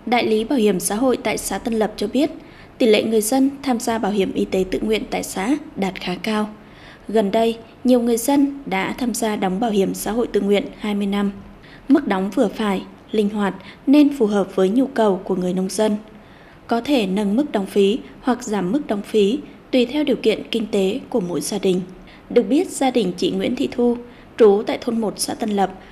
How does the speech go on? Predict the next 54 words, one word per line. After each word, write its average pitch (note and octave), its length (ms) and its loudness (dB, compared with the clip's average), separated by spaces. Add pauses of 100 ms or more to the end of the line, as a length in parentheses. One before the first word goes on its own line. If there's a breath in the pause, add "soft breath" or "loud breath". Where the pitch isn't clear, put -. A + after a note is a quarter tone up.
(180 loud breath)
có A3+ 200 0
cả A3+ 240 -4
vợ A3 260 0
và G3 100 -2
chồng F#3+ 420 0
cùng G#3 220 0
tham C4 160 -2
gia C4 200 -2
bảo A#3 140 -2
hiểm F#3+ 240 2
xã - 160 -4
hội A3+ 120 -4
tự A3 120 -4
nguyện. G3 260 2 (580 loud breath)
Mức E4 180 2
đóng A3 240 0
của C4+ 120 2
các D4+ 200 -4
gia C4 160 -2
đình F#3 200 2 (100)
dao C4+ 240 -2
động G#3+ 240 0 (360 loud breath)
từ C4+ 100 4
một A#3+ 200 2
trăm C#4 220 2
năm C4+ 120 4
mươi C4 120 4
tư C4+ 100 4
nghìn A3 240 4
đồng F#3 180 0
một F#3 120 -4
tháng F#3 300 -2 (400 loud breath)
đến G#3+ 320 4
bốn G#3 200 2
trăm C4+ 200 0
hai B3+ 160 -2
mươi A#3 120 -2
lăm A#3 180 -4
nghìn F#3+ 180 -4
đồng F3+ 180 -2
một E3+ 120 -6
tháng. F#3 280 -2 (280 loud breath)
Hình B3 240 2
thức E4+ 200 -4
đóng G#3+ 280 0
được B3 180 2
gia C4+ 160 0
đình A#3+ 220 0
chủ F#3 120 -2
động F#3+ 280 -2
đóng F3+ 200 -4
tiền A3 280 2
theo G#3 200 -2
quý G3+ 320 6